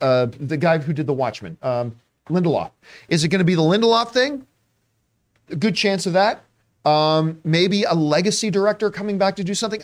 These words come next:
I don't know, but I'm ex-, so I am expecting Obi-Wan season two.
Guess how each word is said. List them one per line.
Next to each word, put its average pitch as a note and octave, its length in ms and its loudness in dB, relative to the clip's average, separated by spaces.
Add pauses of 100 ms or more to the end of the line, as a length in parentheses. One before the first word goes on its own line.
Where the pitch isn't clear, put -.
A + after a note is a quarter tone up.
I F3 160 0
don't E3 320 -4
know, D3 240 2
but C#3 120 -4
I'm C#3 180 0
ex-, C#3 120 -6
so D#3+ 160 -2
I E3 140 2
am B3 140 0
expecting G3 420 -4
Obi-Wan D#3 320 -2
season C#3 260 -6
two. C3+ 280 -4